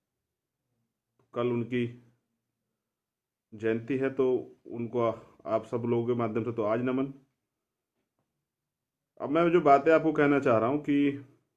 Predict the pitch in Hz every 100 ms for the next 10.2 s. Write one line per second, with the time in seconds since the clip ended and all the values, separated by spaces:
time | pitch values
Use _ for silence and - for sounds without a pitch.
0 | _ _ _ _ _ _ _ _ _ _
1 | _ _ _ _ _ _ _ - 117 123
2 | 139 139 143 147 143 131 139 135 123 135
3 | 123 123 - 135 127 120 113 113 104 104
4 | 107 110 113 131 131 131 131 131 135 131
5 | - _ _ _ _ _ _ _ _ _
6 | _ _ _ _ _ _ _ _ _ 107
7 | 113 120 131 127 113 123 - _ _ _
8 | _ _ _ _ _ _ _ _ 113 117
9 | 117 110 113 113 117 117 117 113 113 107
10 | 113